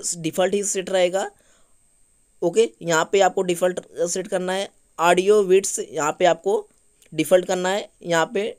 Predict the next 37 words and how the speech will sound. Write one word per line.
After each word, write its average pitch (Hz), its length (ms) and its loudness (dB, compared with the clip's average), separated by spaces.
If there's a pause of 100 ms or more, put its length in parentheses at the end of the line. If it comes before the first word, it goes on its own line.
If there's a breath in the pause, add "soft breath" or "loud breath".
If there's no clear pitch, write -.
(760)
डिफ़ॉल्ट 180 360 2
रहेगा। 180 280 2 (220)
और 185 160 4
इसके 202 240 0
बाद 220 180 0
यहाँ 180 320 -4
पे 196 80 0
आपको 185 260 -2
क्या 180 160 -4
करना 175 240 -4
है, 233 180 -6
यहाँ 165 180 0
पे 202 120 -4
इफेक्ट, 175 460 -4 (120)
वेस्ट 196 360 2
इफेक्ट, 170 300 -8
इस 160 120 -12
पे 170 160 0
आपको 135 220 0
क्लिक 143 200 -6
करना 123 220 -6
है, 120 120 -10 (360 loud breath)
ओके। 180 280 2 (440 loud breath)
तो 180 160 0
यहाँ 170 340 0
पे 202 80 2
ये 196 240 2
वेस्ट 180 340 -2
इफेक्ट 208 260 -6
हो 202 120 -2
गया। 214 240 0
इसके - 320 -6
बाद 202 160 -2
आपको 202 340 -4
यहाँ 175 320 -6
पे 190 160 -2
ये 170 180 -2